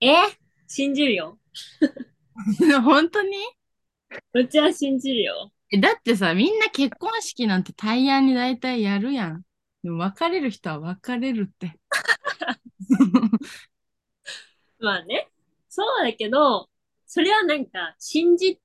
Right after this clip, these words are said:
Speaker 1: てない人たちかもしんないじゃん。
Speaker 2: ああ、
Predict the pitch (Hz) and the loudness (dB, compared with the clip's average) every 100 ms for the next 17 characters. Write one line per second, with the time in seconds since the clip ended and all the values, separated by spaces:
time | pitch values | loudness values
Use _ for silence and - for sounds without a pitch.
0 | _ 311 214 254 262 220 - 208 - 180 | _ -2 0 0 -2 -6 -10 -12 -14 -18
1 | - 202 180 170 - _ - 170 165 165 | -12 -10 -10 -12 -16 _ -2 0 2 0
2 | 160 180 190 _ 185 | -4 -8 -16 _ -20